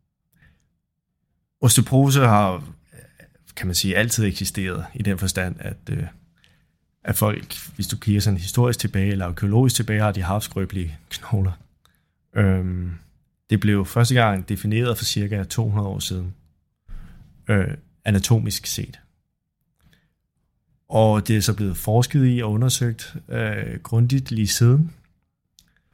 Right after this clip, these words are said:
Og indtil firserne, der blev diagnosen, øh, sat, hvis folk havde en fraktur.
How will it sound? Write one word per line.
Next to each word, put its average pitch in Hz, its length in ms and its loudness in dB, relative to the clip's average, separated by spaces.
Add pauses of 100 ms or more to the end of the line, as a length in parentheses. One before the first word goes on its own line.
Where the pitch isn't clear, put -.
(680)
Og 113 140 -2 (140)
indtil 139 580 4 (120)
firserne, 120 720 0 (360)
der 120 100 6
blev 123 400 0 (280)
diagnosen, 113 640 0 (460)
øh, - 220 -8 (640)
sat, - 500 -2 (1080)
hvis 117 240 2
folk 113 200 0
havde 110 140 0
en 101 60 -2
fraktur. - 580 -8